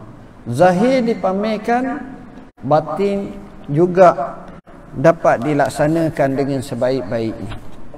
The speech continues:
Jadi, keseimbangan antara dua perkara inilah yang membawa kepada kebaikan dalam kehidupannya. Ibn Sina rahimahullah menjelaskan bahawa kedudukan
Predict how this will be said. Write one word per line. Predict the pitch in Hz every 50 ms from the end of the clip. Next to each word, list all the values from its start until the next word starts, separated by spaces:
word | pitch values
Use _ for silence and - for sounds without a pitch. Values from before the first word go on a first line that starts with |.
| - - - - 131
Jadi, | 135 156 208 226 254 262 240 202 - - - - - - - -
keseimbangan | 175 165 - 180 170 170 170 180 185 208 240 254 262 - 269 269 254
antara | 240 214 196 180 - 202 196 190 190 -
dua | 170 170 185 214 220 214
perkara | 208 190 180 170 170 165 165 165
inilah | 170 165 165 170 180 190 180 175 165 143 131 - 170 175 - _ _ _ _ _ _ _ _ - - - - - - - - - - 135
yang | 143 143 143
membawa | 143 147 143 147 156 156 160 165 165 151
kepada | 156 - - 147 139 139 143 135
kebaikan | - 143 127 123 151 165 156 165 - 175 165 151
dalam | 143 139 143 139 135 135 135
kehidupannya. | - - 131 120 127 120 120 113 117 - 123 113 107 107 110 107 101 98 - - - - - - - - - - - - - - - - -
Ibn | 151 175 175 180 190 175
Sina | 170 - 180 180 180 180 180 180
rahimahullah | 175 165 160 - - - 160 165 165 160 143 151 160 156 156 160 165 135 - - - - - - - - - - - - -
menjelaskan | 135 151 160 156 143 156 151 156 160 147 - - - - 156 151 147 143 139 131 123 - - - - - - - - -
bahawa | 131 151 151 156 170 180 175 175
kedudukan | - 180 175 170 175 175 196 190 - - 214 220 233 226 208 185 165